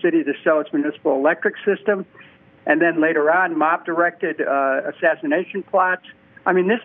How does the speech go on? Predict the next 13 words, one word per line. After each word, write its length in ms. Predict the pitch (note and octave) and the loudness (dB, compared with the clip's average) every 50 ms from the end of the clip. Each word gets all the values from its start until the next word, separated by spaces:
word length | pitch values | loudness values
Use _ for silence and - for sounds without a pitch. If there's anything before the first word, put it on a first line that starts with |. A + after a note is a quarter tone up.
| - _ | -8 _
book 340 | - F#3 G#3+ F3 C3+ - - - - | 0 2 2 2 2 -2 -6 -10 -8
is 280 | - E3+ E3 D#3 D3 A#3 | -4 -4 -2 -2 -4 -4
a 160 | - - C3+ | -4 -4 -4
true 400 | - - - - G3 A3+ C4 B3 | -4 -8 -4 0 0 2 2 2
account, 500 | G#3+ - - - C3+ B2 B2 A#2+ - - - - | 0 -2 -2 -2 0 0 0 -2 -4 -8 -14 -6
heavily 320 | - E3 F#3+ G3 G#3+ G#3 | -2 -2 0 2 0 0
documented 640 | G#3 - G3 F#3+ F#3 F#3 - F#3 F3 D3 B2+ B2+ - | 0 2 0 0 0 -2 -4 -4 -4 -4 -4 -6 -8
account, 420 | A#2 - - D3+ C3 A#2+ A#2+ A#2 - _ _ _ - - - - - - - _ - | -10 -8 -4 -2 -2 -2 -2 -4 -10 _ _ _ -20 -20 -20 -20 -20 -20 -20 _ 0
of 220 | D#3+ D3+ C#3+ C3+ C#3 | 0 0 0 0 0
one 340 | D3 D3+ E3+ G3+ A#3+ B3 - | 0 2 2 2 0 -2 -6
person's 720 | - - A3+ A3+ A3 G#3+ - - A3 G3+ G3+ G3+ F#3+ - - - - _ _ _ _ - _ _ _ - | -4 -2 0 0 0 -2 -4 -2 -2 -2 -2 -4 -6 -10 -12 -18 -20 _ _ _ _ -20 _ _ _ -2
determination 1000 | E3 - - - G#3 A#3 B3+ B3 A3+ F#3+ D#3 C#3+ C#3+ C3+ - - F3+ D#3+ F3+ F#3+ - _ _ _ _ - - _ - | -2 -2 0 0 0 2 2 2 2 2 2 2 0 -2 -4 -2 -2 -2 -2 -4 -8 _ _ _ _ -20 -20 _ -2
to 100 | - | -2